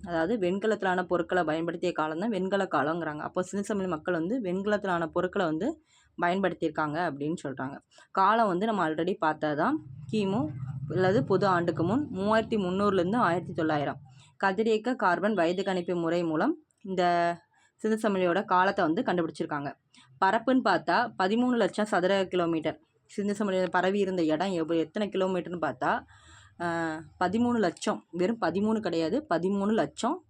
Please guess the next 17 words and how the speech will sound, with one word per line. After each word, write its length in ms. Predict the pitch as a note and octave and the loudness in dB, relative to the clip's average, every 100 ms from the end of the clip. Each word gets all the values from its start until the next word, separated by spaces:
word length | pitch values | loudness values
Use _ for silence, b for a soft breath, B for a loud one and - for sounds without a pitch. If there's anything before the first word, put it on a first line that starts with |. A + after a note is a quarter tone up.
| _ _ | _ _
சதுர 400 | - F3+ F3 B3 | -2 0 0 -4
கிலோமீட்டர். 600 | - G3+ G#3 G3 E3+ D3 - _ _ _ | -2 0 2 2 0 -4 -8 _ _ _
மீட்டர் 300 | F#3 F#3+ F#3+ | -6 -4 -4
கிடையாது, 320 | E3+ D#3+ G#3 | -2 -2 -2
கிலோமீட்டர். 480 | A#3 F#3+ F#3+ E3 D#3+ | 0 0 0 -2 -4
பதிமூணு 460 | F3 E3 G#3 G#3+ A3 | -4 -2 0 0 0
லட்சம் 380 | G#3 E3 - B3 | -2 -2 -4 -4
சதுர 380 | - E3 F3 G3+ | 0 0 0 -2
கிலோமீட்டர். 640 | E3+ E3+ E3 D3+ D#3 - - - _ _ _ _ _ _ - G3 | -2 -2 -2 -2 -4 -6 -18 -18 _ _ _ _ _ _ -8 -2
நகரங்கள், 560 | F#3+ G#3+ A3 F3 - B B B | 2 2 2 0 -4 B B B
நகரங்கள்னு 520 | F#3+ F#3 A3+ A3+ A3 A3+ | -4 0 2 2 2 2
பார்த்தா 260 | E3 - A#3+ A#3+ | 0 2 0 2
ஆறு 380 | D#3 F#3 A#3 - | 4 4 4 4
பெரிய 280 | F#3+ G3+ | 2 2
நகரங்கள் 420 | G#3+ D#3+ F3+ F3 E3 | 2 0 -2 0 0
வந்து 320 | D#3 F#3+ G#3+ | 2 2 2
இருந்திருக்கு. 380 | D#3+ D3+ D3+ | 0 -2 -6